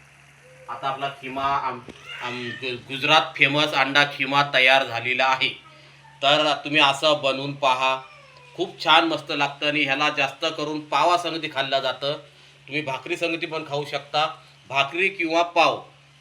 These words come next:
पण पावभाजीसारखं, पावासंगतीसारखं खायचं, खूप छान लागतो खायला. आणि स्वस्त आहे, एवढं काही महाग पडत नाही बनवायला. माना मिनिमम पन्नास साठ रुपयामध्ये हे सर्व काही बनतं. तुम्ही तीन माणसं, ह्यात मिनिमम तीन माणसं खाऊ शकतात.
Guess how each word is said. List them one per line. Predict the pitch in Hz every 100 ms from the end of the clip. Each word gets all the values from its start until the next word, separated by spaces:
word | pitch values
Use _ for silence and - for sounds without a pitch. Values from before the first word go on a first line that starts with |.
| 123
पण | 151
पावभाजीसारखं, | - 156 160 160 156 170 165 151 170
पावासंगतीसारखं | 151 156 156 151 156 151 143 151 143
खायचं, | 131 135 147 - _ _
खूप | - 220 -
छान | 165
लागतो | 160 143 - 131
खायला. | 123 113 107 - _ _ - -
आणि | 120 151 165
स्वस्त | 156 175 175 -
आहे, | 180 160
एवढं | 165 156
काही | 156 160
महाग | 143 143
पडत | 143 147 147 147
नाही | 147
बनवायला. | 139 131 135 135 151 - - - - -
माना | 131 143
मिनिमम | 139 143 151 151 151
पन्नास | 147 139 147 143
साठ | 139
रुपयामध्ये | 143 139 139 139
हे | 143
सर्व | 139 135
काही | 131 131
बनतं. | 151 151 127 - _ _ _ _ _ _ _ -
तुम्ही | 131 143 143
तीन | 143 - 147 147
माणसं, | 139 139 156
ह्यात | 139 147 -
मिनिमम | 139 139 151 165 175
तीन | 170 175 160
माणसं | 156 147 151
खाऊ | 156 147 151
शकतात. | 131 -